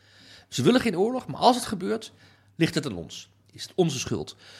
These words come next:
Eh, dus daarmee heeft hij inderdaad een go-, eh, goede basis gelegd voor een verdergaande, voor verdergaande stappen. Maar laten we ook even kijken wat hij daadwerkelijk gedaan heeft, hè, de afgelopen weken.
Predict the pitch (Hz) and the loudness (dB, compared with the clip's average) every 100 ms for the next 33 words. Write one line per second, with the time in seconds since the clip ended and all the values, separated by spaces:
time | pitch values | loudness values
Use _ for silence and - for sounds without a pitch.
0 | - - - - 123 127 - 120 131 180 | -20 -20 -12 -6 -4 -4 -6 4 6 6
1 | 185 131 131 127 - 110 101 101 117 127 | 4 2 0 -2 -2 -6 -4 -2 -2 -4
2 | - - - - - - - - 165 117 | -10 -14 -16 -18 -18 -16 -14 -4 -2 2
3 | 135 139 135 113 - 95 87 - - 117 | 4 4 2 -6 -8 -8 -8 -8 2 6
4 | 113 95 92 - 117 104 104 95 95 - | 6 2 -4 -6 -6 -6 -6 -10 -12 -20
5 | - - - 113 123 - 107 - 190 208 | -20 -16 -6 -2 -2 -2 -6 -4 -4 -2
6 | 202 196 214 208 - 226 - - - - | 0 0 0 -2 -4 -6 -10 -20 -20 -6
7 | - 208 - 190 190 175 156 175 180 185 | 0 0 2 0 0 -2 0 2 2 2
8 | 160 - 202 269 107 85 208 233 - - | 0 -2 -2 0 -2 -4 -4 -4 -6 -4
9 | 104 95 101 98 98 | -4 -4 -8 -10 -12